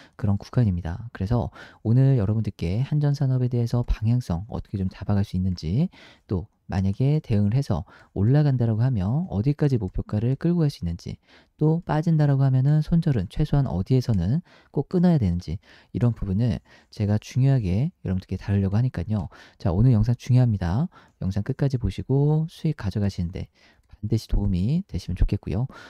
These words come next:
도움이 됐다라고 하면은 저희 구독과 좋아요 많이 좀 부탁을 드릴게요.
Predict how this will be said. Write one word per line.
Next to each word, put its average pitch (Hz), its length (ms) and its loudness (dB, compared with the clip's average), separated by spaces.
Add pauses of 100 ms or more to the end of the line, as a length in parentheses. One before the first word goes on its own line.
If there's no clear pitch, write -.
(160)
도움이 123 220 4
됐다라고 131 380 4
하면은 139 540 4
저희 87 160 -2
구독과 135 800 -2 (220)
좋아요 113 580 -2 (240)
많이 85 160 -6
좀 87 160 -6
부탁을 87 300 -6
드릴게요. 101 580 -4